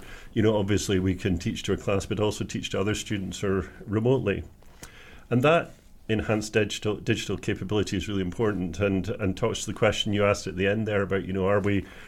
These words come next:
resilient in terms of a future pandemic? Obviously, if, heaven forfend, <laughs> you know, uh, the pandemic did return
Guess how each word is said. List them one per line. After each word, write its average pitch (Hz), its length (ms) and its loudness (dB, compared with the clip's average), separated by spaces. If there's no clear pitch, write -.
resilient 107 720 6
in 98 160 4
terms 101 380 2
of 95 380 -2
a - 60 -6
future 120 420 -4
pandemic? 95 800 -4
Obviously, 107 640 2
if, - 800 -4
heaven 123 260 0
forfend, 101 680 0
<laughs> - 40 -16
you 123 180 4
know, 101 280 4
uh, 104 280 6
the 87 160 -8
pandemic 107 500 2
did 139 220 4
return 90 580 -2